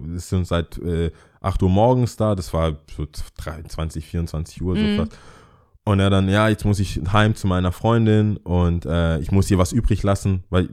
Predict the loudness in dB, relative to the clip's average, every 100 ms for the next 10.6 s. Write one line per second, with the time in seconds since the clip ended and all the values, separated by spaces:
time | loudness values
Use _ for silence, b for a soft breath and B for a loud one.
0 | -8 -8 -8 -2 0 0 -4 -8 _ _
1 | -4 -2 2 4 4 2 2 2 2 -4
2 | -8 -10 -14 -18 -12 -4 -2 -2 -6 -20
3 | _ -6 -2 0 -2 -6 -10 -4 -2 -2
4 | -6 -14 -16 -16 -18 -20 -20 -14 -8 -6
5 | -2 -2 -2 B B B -4 -4 -4 -6
6 | -6 -2 -2 0 2 2 0 0 -2 -2
7 | -6 B B B -10 -4 0 2 2 2
8 | 2 2 0 -2 -2 0 0 -2 -2 -4
9 | -2 -2 -2 -2 -2 0 2 2 2 0
10 | 2 0 -2 0 0